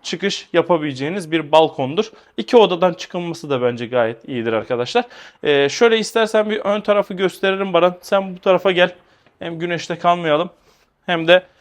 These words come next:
şöyle bir bahçe alanımızı da buradan görmüş olalım. Gerçi drone çekimlerimizi yaptık. Oradan da sizlere net bir şekilde gösterdik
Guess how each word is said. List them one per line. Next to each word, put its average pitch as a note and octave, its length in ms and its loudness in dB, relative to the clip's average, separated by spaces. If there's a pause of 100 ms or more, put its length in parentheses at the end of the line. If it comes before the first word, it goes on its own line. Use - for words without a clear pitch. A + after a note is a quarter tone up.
(140)
şöyle F3+ 300 2
bir E3+ 100 0
bahçe E3+ 320 6
alanımızı E3+ 540 2
da E3 140 4
buradan D#3 280 -2
görmüş D#3 340 0
olalım. D3 280 0
Gerçi G3+ 300 -2
drone G#3 200 0
çekimlerimizi F#3+ 720 -6
yaptık. D#3 300 0
Oradan C#3+ 360 0
da D3 60 -8
sizlere D3+ 480 0 (340)
net F#3 220 -2
bir D3+ 60 -10
şekilde D#3+ 480 -2 (300)
gösterdik D#3 680 4